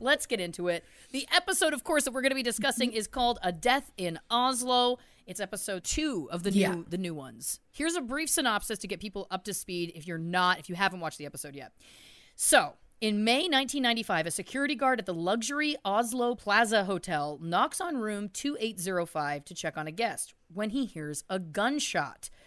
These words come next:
Speaker 1: After going for help, the security guard returns to the room to discover that the guest, Jennifer Fairgate,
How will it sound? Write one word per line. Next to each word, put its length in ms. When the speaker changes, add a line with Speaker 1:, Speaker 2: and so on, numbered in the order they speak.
Speaker 1:
After 180
going 300
for 140
help, 380
the 80
security 380
guard 240
returns 440
to 80
the 100
room 200
to 100
discover 400
that 140
the 60
guest, 480
Jennifer 420
Fairgate, 640